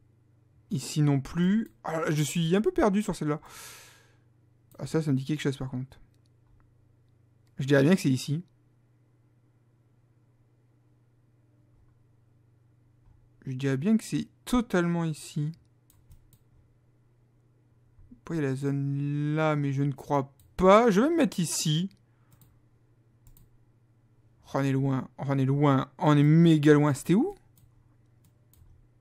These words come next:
Je l'aurais jamais eu, je l'aurais jamais eu. Il nous reste plus qu'une vie, les amis.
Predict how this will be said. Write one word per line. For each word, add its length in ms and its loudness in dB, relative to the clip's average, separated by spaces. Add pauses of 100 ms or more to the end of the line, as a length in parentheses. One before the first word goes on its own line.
(460)
Je 140 -6
l'aurais 160 0
jamais 240 0
eu, 120 -4
je 40 -10
l'aurais 220 -2
jamais 360 2
eu. 320 0 (380)
Il 120 6
nous 100 10
reste 200 8
plus 200 2
qu'une 180 4
vie, 220 4
les 160 6
amis. 340 8